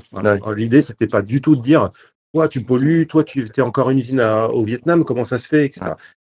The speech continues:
Speaker 1: C'était pas l'esprit. Et ça, j'ai trouvé ça très, très sympa. Et donc, du coup, on a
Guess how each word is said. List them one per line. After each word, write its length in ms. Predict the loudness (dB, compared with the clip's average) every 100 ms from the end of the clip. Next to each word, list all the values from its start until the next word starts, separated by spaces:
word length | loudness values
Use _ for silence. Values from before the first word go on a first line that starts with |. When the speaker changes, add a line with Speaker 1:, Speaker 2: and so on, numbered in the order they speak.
| _
Speaker 1:
C'était 160 | 0 2
pas 100 | 4
l'esprit. 380 | 2 2 -2 0
Et 120 | 0 0
ça, 120 | -2
j'ai 100 | -4
trouvé 200 | 0 0
ça 140 | 0
très, 180 | -2 -2
très 160 | 0 -2
sympa. 420 | -2 -2 0 2
Et 80 | 0
donc, 200 | 0 -4
du 80 | -2
coup, 140 | 2
on 100 |
a 60 | 4